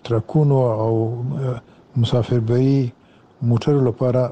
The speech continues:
دا ډیزاین شوې وه، حد اکثر. اوس مهال پنځلس زره موټر ځینې تیریږي او ځي او راځي. دا د اعلیحضرت، اه، ظاهر شاه په وخت کې په، اه، دیارلس سوه دوه څلوېښتم کال کې پرانیستل شوي دي.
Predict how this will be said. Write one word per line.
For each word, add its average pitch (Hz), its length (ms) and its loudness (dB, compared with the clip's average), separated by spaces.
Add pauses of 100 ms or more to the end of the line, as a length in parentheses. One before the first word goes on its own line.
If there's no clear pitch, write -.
(140)
دا 120 100 0
ډیزاین 110 320 0
شوې 135 400 0
وه، 120 160 -2 (240)
حد 120 220 -2
اکثر. 104 420 -2 (440)
اوس 160 200 2
مهال 156 460 2 (300)
پنځلس 139 500 2
زره 120 140 0
موټر 117 360 0 (100)
ځینې 117 160 2 (100)
تیریږي 123 480 2 (100)
او 110 260 -2
ځي 113 260 2
او 110 140 2
راځي. 104 340 0 (640)
دا 147 340 2 (320)
د 117 160 -4 (380)
اعلیحضرت، 123 500 0
اه، 120 800 0
ظاهر 117 240 2
شاه 139 280 0
په - 240 -6
وخت 131 340 0
کې 143 100 2 (120)
په، 127 100 2
اه، - 920 -4
دیارلس 139 440 0
سوه 127 140 -4
دوه 113 180 -4
څلوېښتم 120 460 0 (120)
کال 135 160 2
کې 123 260 -6
پرانیستل 110 420 -2
شوي 139 420 0
دي. 104 100 -2